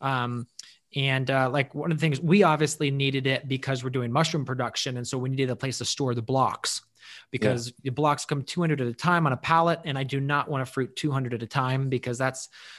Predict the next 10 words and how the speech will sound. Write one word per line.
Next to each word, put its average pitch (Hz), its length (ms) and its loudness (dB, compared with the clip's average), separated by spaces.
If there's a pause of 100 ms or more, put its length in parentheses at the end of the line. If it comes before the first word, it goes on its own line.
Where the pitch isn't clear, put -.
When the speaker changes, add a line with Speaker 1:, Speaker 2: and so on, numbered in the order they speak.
(160)
Speaker 1:
uh, 113 280 -4
way, 123 540 -2
way, 123 180 0
way 117 180 -2
more 117 220 -2
than 113 120 -2
we 110 120 -2
would 110 80 -2
ever 107 180 0
need. 120 440 2